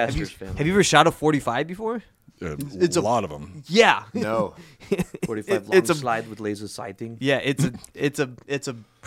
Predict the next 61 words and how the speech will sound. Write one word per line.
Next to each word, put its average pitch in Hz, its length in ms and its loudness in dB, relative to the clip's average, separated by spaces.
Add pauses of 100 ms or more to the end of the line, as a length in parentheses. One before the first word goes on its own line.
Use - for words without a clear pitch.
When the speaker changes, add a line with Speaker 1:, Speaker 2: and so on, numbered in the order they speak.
(100)
Speaker 4:
imagine 120 300 2
Speaker 1:
pretty, 98 140 -6
Speaker 4:
it 156 60 2
Speaker 1:
it's 160 100 0
a 170 80 8
heavy 160 220 6
Speaker 4:
kicks 135 140 4
Speaker 1:
duty 104 120 0
Speaker 4:
your 104 80 4
whole 101 80 -2
Speaker 1:
gun. 98 80 -4
Speaker 4:
hand 107 120 -6
back. 78 200 -6
Speaker 3:
Yeah. 120 220 4
Speaker 1:
Yeah. 165 240 8 (400)
Speaker 3:
Yeah, 107 180 2
I - 20 -2
mean, 90 140 -2
it's 92 120 -4
just 101 260 -4
a, 80 220 -4 (240)
a 80 140 -6 (120)
step - 340 0
down 90 260 -2
from 82 180 -8
a 71 40 -10
fifty - 280 -8
cal. - 340 -14 (180)
Well, 110 100 -2
I - 20 2
mean, 95 140 -4
a, 80 120 -6 (320)
like 95 160 -2
a 90 40 -8
Desert 82 300 -6
Eagle. 78 300 -14 (260)
Speaker 1:
Yeah. 131 240 -2 (560)
So, - 160 0
Speaker 4:
Not 135 60 4
Speaker 1:
like, 139 140 6
when 175 100 6
you 165 40 0
Speaker 4:
Desert - 100 2
Speaker 1:
shoot 226 100 2
Speaker 4:
Eagle's 214 100 4
Speaker 1:
it, 165 60 0
your 156 100 4
Speaker 4:
forty. - 100 0
Speaker 1:
hand's 175 260 6
gonna 135 140 -2
go 117 80 -8
Speaker 3:
Uh, 113 40 -8
Speaker 1:
back. 101 260 2
Speaker 3:
Desert 113 240 4
Eagle 95 180 -2
is 87 120 -6
a - 40 -16
fifty. 87 400 -12 (1300)
Speaker 4:
Huh. 156 140 -8 (280)
Speaker 1:
Yeah, 110 220 -6
so 113 200 -16